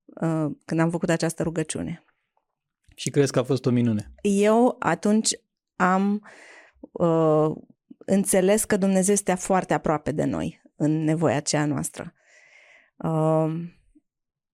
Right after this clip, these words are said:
Speaker 1: Dumnezeu, din când în când, aș zice eu, se strecoară printre legile naturale ca să ne facă mai vizibilă prezența Lui.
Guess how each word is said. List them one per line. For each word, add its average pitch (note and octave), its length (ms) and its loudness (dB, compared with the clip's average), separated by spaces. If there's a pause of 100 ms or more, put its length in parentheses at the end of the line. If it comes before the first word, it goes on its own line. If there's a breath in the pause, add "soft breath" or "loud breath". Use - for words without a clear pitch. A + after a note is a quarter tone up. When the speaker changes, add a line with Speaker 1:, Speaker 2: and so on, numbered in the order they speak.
(580)
Speaker 1:
Dumnezeu, F#3+ 880 2 (960)
din G3+ 380 -2
când A#3 260 2
în G3 180 0
când, A3 380 2 (440)
aș F#3+ 240 0
zice G3+ 300 0
eu, F#3+ 440 2 (120)
se - 480 -2
strecoară G3 640 4
printre F3+ 460 0
legile F3 460 2
naturale F3+ 800 2 (720 soft breath)
ca G3 140 2
să G3 120 0
ne G3 120 2
facă G#3+ 280 0
mai G3+ 200 4
vizibilă F3 500 0
prezența D#3+ 580 0
Lui. - 340 -6